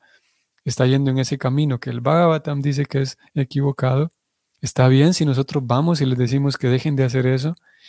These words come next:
¿Interferimos en esas actividades? ¿En, en qué medida podemos ayudar a esas personas o a, a, o a alguien que, que esté, eh,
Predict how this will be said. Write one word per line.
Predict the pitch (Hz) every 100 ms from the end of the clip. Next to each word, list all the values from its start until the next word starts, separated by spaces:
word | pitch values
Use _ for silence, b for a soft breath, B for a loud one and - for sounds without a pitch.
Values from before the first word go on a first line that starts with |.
| b
¿Interferimos | 165 131 135 127 127 123 151 156
en | 135
esas | 135 139 139
actividades? | 131 - 127 123 120 131 160 - _ _ _ _ _ _ _ _ _ _
¿En, | 156 156
en |
qué | - 151
medida | 151 156 151
podemos | 143 143 143 139
ayudar | 127 120 135 151
a |
esas | 131 131 120
personas | 127 117 131 143 - b b b b b _
o | 185 123
a, |
a, | 123 - 139
o | 139 120
a |
alguien | 135 156 143
que, | 131 127 127 - _ _ _ _ _ _ - B B B -
que | 127
esté, | - 131 127 123 123 123 b b b - -
eh, | 139 190